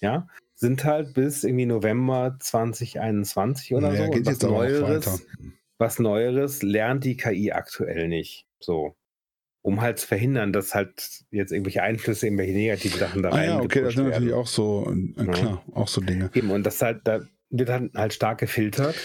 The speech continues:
Speaker 1: ne, was die K I lernen darf. Ja.
Speaker 2: Wir müssen, wir müssen filtern, wir müssen, Moral und Ethik,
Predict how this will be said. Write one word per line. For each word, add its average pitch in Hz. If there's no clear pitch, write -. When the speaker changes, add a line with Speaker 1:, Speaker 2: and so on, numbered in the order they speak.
Speaker 1:
ne, 120
was 101
die 127
K 123
I 127
lernen 120
darf. 82
Ja. 127
Speaker 2:
Wir 110
müssen, 143
wir 110
müssen 117
filtern, 110
wir 104
müssen, 135
Moral 110
und 127
Ethik, -